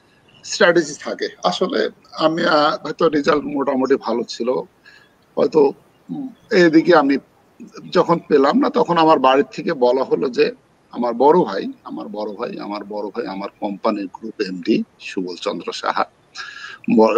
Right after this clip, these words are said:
উনি আমার just like father। আমরা ছোট সময়, আ-, আমি যখন এসএসসি পরীক্ষার বিশ দিন আগে আমার ফাদারকে হারিয়েছি, তখন ওই আমার বড় ভাই, আমার দাদা, উনি আমাদের ফ্যামিলির কর্ণধার,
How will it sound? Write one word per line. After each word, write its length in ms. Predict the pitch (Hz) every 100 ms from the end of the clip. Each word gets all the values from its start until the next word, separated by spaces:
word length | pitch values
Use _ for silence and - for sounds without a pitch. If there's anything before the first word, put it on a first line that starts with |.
| 131
উনি 180 | 123 135
আমার 300 | 113 110 113 - 120
just 200 | 120 -
like 160 | 107 113 -
father। 280 | 107 117 123
আমরা 240 | 104 101
ছোট 240 | - 113 98
সময়, 400 | - 127 120 107
আ-, 140 | 101 _ _ - -
আমি 200 | 98 95
যখন 220 | 95 107
এসএসসি 460 | 104 92 - - -
পরীক্ষার 380 | - 101 - 113
বিশ 220 | 98 98 -
দিন 120 | 107
আগে 100 | 104
আমার 180 | 104 104
ফাদারকে 460 | 101 101 104 -
হারিয়েছি, 500 | 90 90 98 - 156 - _ - - - -
তখন 260 | - 131
ওই 140 | 120 113
আমার 220 | 110 110
বড় 280 | 104 113 135 113
ভাই, 200 | 107 -
আমার 260 | 101 104
দাদা, 280 | 101 98 123
উনি 320 | 87 127 139
আমাদের 360 | 131 113 107 110
ফ্যামিলির 520 | - 110 101 101 110 - _ - - - - -
কর্ণধার, 560 | 117 107 98 95 -